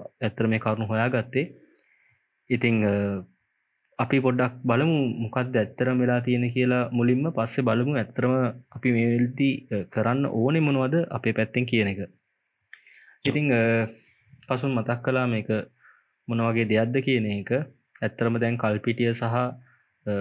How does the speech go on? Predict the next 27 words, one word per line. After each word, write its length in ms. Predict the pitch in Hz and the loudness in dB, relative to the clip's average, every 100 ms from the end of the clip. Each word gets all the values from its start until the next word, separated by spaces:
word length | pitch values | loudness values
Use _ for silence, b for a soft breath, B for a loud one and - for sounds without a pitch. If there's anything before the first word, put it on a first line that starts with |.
| 95 - | -6 -6
මේ 160 | 110 | -4
ගාල්ලේ 400 | 101 107 110 113 | 0 2 2 2
අතර 200 | 110 110 113 107 | 0 0 -2 -2
මේ 160 | 113 107 | -4 -4
මුහුදු 300 | 104 113 113 | -2 -2 -2
කලාපය 460 | 113 110 110 - 151 170 _ _ | 0 0 0 0 -2 -4 _ _
සෑහෙන 460 | - 101 101 110 127 | -8 -2 -2 0 0
දුරකට 360 | 123 123 120 120 143 - B B B B | 0 0 0 -2 -2 -4 B B B B
මේ 260 | 107 98 - | -6 -6 -6
විශේෂම 440 | 120 - 117 131 113 | -4 0 2 2 2
වෙරළ, 300 | 113 123 110 101 - | 4 4 2 0 -8
වෙරළ 360 | - 120 110 113 | -4 -2 0 0
කලාපය 460 | 104 113 110 110 127 | 0 0 0 0 -2
සෑහෙන 360 | 123 110 113 113 | -2 0 0 0
දුරකට 280 | 117 113 123 135 | -2 -2 0 0
විනාශ 320 | 110 110 110 | 0 0 0
වෙලා 260 | 113 110 | 0 2
තියෙනවා. 400 | 110 113 110 123 170 - b b b | 0 0 2 0 -2 -8 b b b
යම් 120 | 113 107 | -4 -4
කිසි 220 | 117 117 | 0 0
ආකාරයකින් 480 | 110 117 113 135 131 | 2 2 0 0 0
දූෂණයකට 580 | 107 117 120 117 120 | 0 0 0 0 -2
ලක් 240 | 131 107 - | -2 -2 -2
වෙලා 200 | 113 123 | -2 -2
තියෙනවා. 380 | 120 113 95 90 - _ _ B B B B B - | 0 0 0 -6 -18 _ _ B B B B B -8
ඉතින්, 260 | 117 127 | 0 2
අ, 120 | 117 | 2